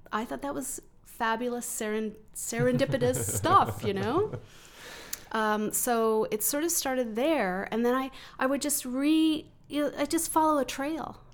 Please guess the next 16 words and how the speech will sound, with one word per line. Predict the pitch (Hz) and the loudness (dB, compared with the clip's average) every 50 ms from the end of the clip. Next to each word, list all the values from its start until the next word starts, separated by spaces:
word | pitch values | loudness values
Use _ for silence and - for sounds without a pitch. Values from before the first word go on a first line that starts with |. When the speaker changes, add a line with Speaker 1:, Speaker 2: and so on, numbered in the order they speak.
| - - - - - | -20 -20 -20 -12 -10
Speaker 1:
Uh, | - 240 - 233 240 233 233 226 | -8 -6 -4 -4 -4 -4 -4 -4
they're | 226 233 240 - - - - | -4 -4 -4 -4 -6 -8 -6
like, | 233 247 247 - | -6 -6 -6 -2
"Oh, | - 349 370 381 349 262 - - - - - | 0 0 2 2 2 2 0 -2 -4 -4 -4
let's | 269 269 269 - | -2 -2 -2 -4
go | - 302 294 | -4 -4 -2
that | 285 294 - - | -2 -2 -2 -2
way. | - 202 170 185 - - | -4 -4 -4 -6 -6 -4
Oh, | - 302 339 349 330 | 0 2 2 2 2
let's | 277 269 - | 0 -2 -4
go | - 294 | -4 -4
that," | 247 - | -4 -4
'cause | - 247 262 | -4 -2 -2
I | 269 277 | 0 0
wasn't | 285 339 370 403 349 294 220 208 | 2 2 2 2 0 -2 0 0
then | 240 269 294 269 226 190 202 226 226 | 2 2 2 2 2 0 -2 -4 -8